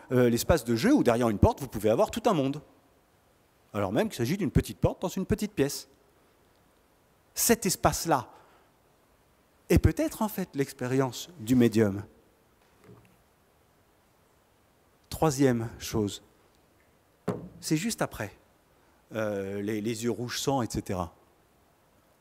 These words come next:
Il, il, il appuie sur la manette, et voici ce qui se passe. La transition au cyberespace, lorsqu'il pressa l'inter,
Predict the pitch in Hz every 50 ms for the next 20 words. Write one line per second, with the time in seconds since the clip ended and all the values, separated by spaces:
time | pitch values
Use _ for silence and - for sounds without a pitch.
0 | _ _ - 117 107 - 131 123 110 - - 131 113 110 110 104 107 117 - -
1 | 120 107 104 101 101 104 120 175 247 - - - 123 110 98 - 139 120 - -
2 | - - - 185 240 285 - - - - - _ - - - - - - - -
3 | - 123 120 - - 233 226 214 214 - - 233 208 175 - 190 165 180 175 170
4 | 165 - - - 147 131 - - 120 - - - 117 113 - - - 202 190 -
5 | - 156 127 123 120 117 - - 123 123 143 165